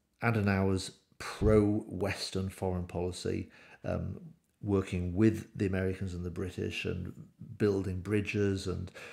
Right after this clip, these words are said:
um, of course, the agreement that we talked about yesterday, where it was agreed that West Germany could now have their own, um, uh, West German army, the Bundeswehr,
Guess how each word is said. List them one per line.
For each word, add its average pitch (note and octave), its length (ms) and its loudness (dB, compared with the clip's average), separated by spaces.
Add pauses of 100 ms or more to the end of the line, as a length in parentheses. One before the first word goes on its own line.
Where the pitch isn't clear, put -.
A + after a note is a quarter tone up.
(200)
um, F#2+ 380 -2 (300)
of - 160 -14
course, F#2 240 -6
the G2 120 -4
agreement G2 520 0
that F2 100 -8
we F2+ 80 -4
talked F#2+ 260 -6
about E2+ 220 -4
yesterday, F#2 560 -4
where F2 340 -4 (260)
it - 360 -10
was G#2 140 -6
agreed F#2 400 -2
that F#2+ 100 -6
West F#2 260 -6
Germany F2+ 380 -4
could F2+ 180 -10
now F2+ 240 -4 (120)
have F#2 180 -6
their F2+ 240 -2
own, E2+ 340 -2 (500)
um, F2 380 -4 (360)
uh, - 180 -8 (360)
West - 260 -6
German E2 260 -6
army, F#2 340 0
the E2+ 120 -6
Bundeswehr, E2+ 720 -6